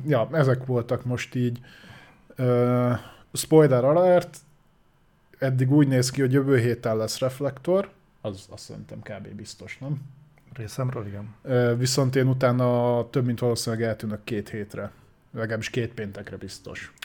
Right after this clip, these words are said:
Speaker 2: Nyomodban a rendőrség?
Speaker 1: Ja. De ezt, ezt, ezt most még elmondom száz százalékra, mert te tudod nagyon jól, hogy ez hétről hétre változik.
Speaker 2: Hát igen, attól függ egyben, hogy
Speaker 1: Úgyhogy
Speaker 2: áll a körözési
Speaker 1: úgyhogy ez nagyjából
Speaker 2: az
Speaker 1: akkor fog ki, ö,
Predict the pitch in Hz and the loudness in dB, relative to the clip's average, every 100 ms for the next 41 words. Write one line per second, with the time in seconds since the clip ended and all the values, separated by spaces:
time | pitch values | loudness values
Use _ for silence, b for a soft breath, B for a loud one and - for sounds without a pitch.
0 | 127 127 139 147 147 120 123 135 - 123 | -2 0 2 2 4 4 2 0 0 -10
1 | B B B B B - 123 113 B B | B B B B B -8 -6 -6 B B
2 | B B B B B B B B B B | B B B B B B B B B B
3 | _ _ - 135 127 123 117 113 120 - | _ _ -8 -2 2 4 2 -2 -2 -4
4 | - - - 143 131 151 156 156 156 151 | -8 -20 -2 -2 2 -2 2 2 2 4
5 | 151 180 185 156 160 156 156 147 156 151 | 6 8 8 8 8 6 6 6 8 8
6 | 156 151 151 165 170 147 135 143 135 147 | 8 6 8 6 8 6 8 6 8 10
7 | 131 156 131 - 143 127 135 135 151 131 | 10 8 4 2 2 2 0 0 0 -2
8 | 131 113 143 - 214 - 220 - 190 156 | -2 2 2 2 -2 0 2 4 4 8
9 | 143 - 131 135 131 - 127 123 123 123 | 8 6 4 4 8 8 10 8 8 6
10 | 131 120 117 123 - 139 151 139 139 151 | 4 2 2 2 4 4 6 6 6 6
11 | 143 127 135 135 135 127 135 127 143 139 | 6 6 6 6 4 2 0 2 4 6
12 | 143 139 - 151 131 127 | 6 2 2 4 6 6